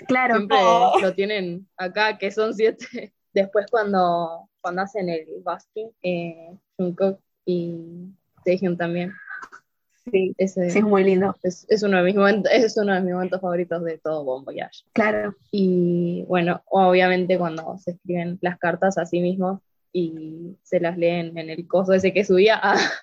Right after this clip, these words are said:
Speaker 1: <laughs> Qué lugar random para sincerizar-, para sincerizarte
Speaker 2: ¿Eh?
Speaker 1: con uno mismo, ¿viste? Qué lugar raro para
Speaker 2: Sí,
Speaker 1: ser
Speaker 2: y
Speaker 1: sincero
Speaker 2: tipo,
Speaker 1: con uno mismo.
Speaker 2: sí, y nada, y tipo, eh,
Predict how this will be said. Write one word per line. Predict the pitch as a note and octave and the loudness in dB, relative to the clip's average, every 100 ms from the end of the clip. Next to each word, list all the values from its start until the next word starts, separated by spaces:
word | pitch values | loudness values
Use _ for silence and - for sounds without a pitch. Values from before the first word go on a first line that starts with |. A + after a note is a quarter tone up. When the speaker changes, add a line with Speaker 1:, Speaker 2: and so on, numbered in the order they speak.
| - | -4
Speaker 1:
<laughs> | C#4 - - - F#4 - G#4+ G4+ - - - | 0 0 -2 -6 -8 -6 -8 -14 -10 -10 -6
Qué | C4+ | 0
lugar | D4+ D4 - | 4 4 4
random | A#3 A#3 B3 B3 | 4 4 4 4
para | A3 | 2
sincerizar-, | G#3+ G#3+ G3 G#3 G#3+ _ - | 2 2 2 2 -2 _ -4
para | G3 F#3+ | -2 -2
sincerizarte | G3+ G#3 G#3 G3 G3+ G3 - _ - G3+ G#3 G#3+ | -4 -4 -4 -4 -4 -4 -10 _ -2 0 4 4
Speaker 2:
¿Eh? | |
Speaker 1:
con | G#3 | 6
uno | G3+ F#3+ | 6 4
mismo, | G3 G3 F3 | 0 -2 -4
¿viste? | E3+ F#3 - G3 - - - - | -2 -4 -2 -4 -6 -18 -18 -8
Qué | - | -2
lugar | A3+ G#3+ G#3 | 2 2 0
raro | A3 G#3 G#3+ | 0 0 2
para | A#3 | 4
Speaker 2:
Sí, | B3 | 6
Speaker 1:
ser | A#3 | 6
Speaker 2:
y | F#3+ | 4
Speaker 1:
sincero | G3+ G#3+ G3 | 0 -2 0
Speaker 2:
tipo, | F#3+ | 0
Speaker 1:
con | G3 | 0
uno | |
mismo. | F#3+ G#3 G3 F3 F3+ _ - | -2 -4 -4 -4 -6 _ -2
Speaker 2:
sí, | A#3 B3 G#3+ G#3+ - | 2 4 2 -2 -6
y | - G#3+ G3+ G3 F#3+ F3+ F3+ F#3+ F#3+ - | -2 0 2 2 2 0 -2 -6 -10 -4
nada, | G#3 G3+ | 0 2
y | F#3+ | 0
tipo, | F3+ F3+ | 0 2
eh, | D#3+ | 2